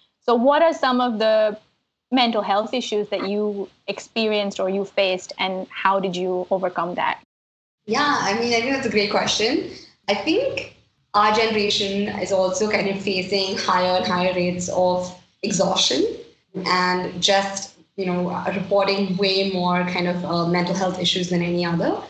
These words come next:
Speaker 2: And I think that is a byproduct of many things, our lifestyle and pressure that we put on ourselves or society puts on us and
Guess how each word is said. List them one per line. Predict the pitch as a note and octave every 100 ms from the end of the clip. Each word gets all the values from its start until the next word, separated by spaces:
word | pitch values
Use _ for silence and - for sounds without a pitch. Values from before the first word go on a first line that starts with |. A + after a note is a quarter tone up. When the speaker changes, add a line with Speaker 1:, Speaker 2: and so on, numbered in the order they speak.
| - - _ -
Speaker 2:
And | A3+
I | A#3
think | C#4+ D4 C#4+ G#3
that | G3+ G3+ G3+
is | G#3
a |
byproduct | G3+ F#3 F3+ G3 F#3 F3+ G3+
of | F#3+
many | F#3+ F#3+
things, | G3 F#3+
our | F#3+
lifestyle | F3+ F3+ F3+ F#3
and | F3+
pressure | - F3+ G3 F3+
that | F#3+
we | G3
put | G3+
on | F#3 F3+
ourselves | F3+ - D4 D#4 D#4
or | F#3+
society | G3+ - F3+ F#3
puts | G#3 G3
on | F#3
us | G3
and | F3+ E3+ E3+